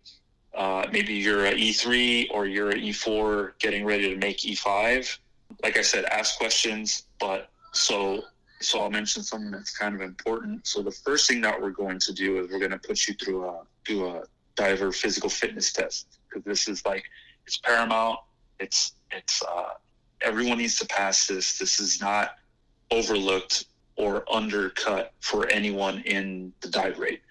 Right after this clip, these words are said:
It's, the standards are held across the board for anyone trying to get in, male or female. And so I'll just kinda give you, so what you need to do is first is have a P T test,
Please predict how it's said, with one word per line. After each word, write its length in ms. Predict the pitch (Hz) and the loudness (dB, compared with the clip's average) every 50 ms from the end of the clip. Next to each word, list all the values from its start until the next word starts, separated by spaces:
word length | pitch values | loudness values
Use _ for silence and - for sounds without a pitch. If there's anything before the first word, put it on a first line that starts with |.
| - - - - - - - _ | -20 -20 -20 -20 -20 -20 -14 _
It's, 380 | - 95 92 - - - - - - _ - | -4 -2 2 2 2 2 2 0 -4 _ -6
the 320 | - - - _ - 117 | -6 -6 -6 _ -2 2
standards 480 | - - 110 101 101 104 104 98 95 - | 2 4 4 4 4 2 2 2 2 0
are 80 | 95 | 0
held 280 | 95 104 104 101 95 98 | 0 2 0 0 0 0
across 380 | 92 - - 107 104 104 - - | -2 -2 -2 0 2 2 0 0
the 60 | 98 | 0
board 460 | - 104 107 107 107 104 104 98 - - - - _ _ - | 0 2 4 4 4 4 2 0 -2 -8 -20 -20 _ _ -8
for 160 | - - - | -4 -2 0
anyone 320 | - 101 117 113 - - 104 | 2 2 2 2 2 2 2
trying 240 | - - - 101 95 | 2 2 2 2 0
to 80 | 95 | 0
get 200 | 92 101 98 95 | 0 0 2 2
in, 320 | 92 92 92 92 92 95 98 - 98 | 2 2 2 2 -2 -4 -8 -8 -6
male 380 | 98 98 101 107 110 104 98 | -2 0 2 4 4 4 2
or 60 | 92 92 | 2 0
female. 720 | - - 113 104 104 101 101 101 98 98 98 95 - - _ _ _ - - - - - - - - - - - - _ _ _ _ _ | 0 0 0 0 0 2 2 2 2 2 0 0 -4 -8 _ _ _ -10 -10 -10 -10 -10 -12 -14 -14 -14 -16 -18 -20 _ _ _ _ _
And 460 | - 107 104 101 95 92 90 92 104 - - _ | 4 4 6 6 4 2 0 -2 -8 -10 -4 _
so 200 | - - - 107 | 0 2 4 4
I'll 140 | 98 101 101 | 4 4 4
just 200 | 104 101 - - | 4 2 4 4
kinda 200 | 110 104 98 95 | 4 4 2 2
give 260 | 92 104 104 101 - | 2 2 0 0 0
you, 480 | 98 95 95 95 95 95 92 92 - - _ _ _ _ _ _ _ _ _ _ _ - | 0 2 2 2 2 2 0 -2 -4 -8 _ _ _ _ _ _ _ _ _ _ _ 0
so 140 | - - | 2 2
what 200 | 104 104 98 - | 4 4 4 4
you 60 | 107 110 | 4 4
need 120 | 120 123 | 4 2
to 100 | - 107 | 2 2
do 180 | 107 117 110 107 | 4 4 4 4
is 120 | 104 98 | 4 4
first 360 | - - 107 101 98 - - - | 2 2 2 4 4 4 4 2
is 220 | - - - - _ _ _ _ _ _ _ _ _ _ _ _ - | 2 -2 -2 -4 _ _ _ _ _ _ _ _ _ _ _ _ -4
have 380 | - 110 104 101 98 98 - - - | 0 2 4 4 4 4 2 0 0
a 100 | - - - - - _ _ - | -2 -2 -4 -10 -20 _ _ 0
P 220 | - - 247 233 | 0 2 2 0
T 240 | 214 - - 214 202 | 0 0 0 0 0
test, 400 | - - - 196 185 180 - - | 0 2 2 4 4 4 4 4